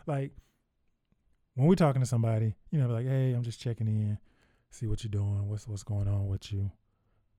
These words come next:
But you gotta know the difference between checking in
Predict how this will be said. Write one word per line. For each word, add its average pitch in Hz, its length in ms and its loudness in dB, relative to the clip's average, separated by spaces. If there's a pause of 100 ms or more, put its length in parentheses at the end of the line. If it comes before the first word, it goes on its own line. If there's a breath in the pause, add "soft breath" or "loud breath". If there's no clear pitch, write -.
(180)
But 123 460 2
you 123 140 0
gotta 131 260 4
know 123 160 4
the 113 60 -4
difference 117 320 -2
between 110 400 0
checking 107 420 -4
in 120 400 0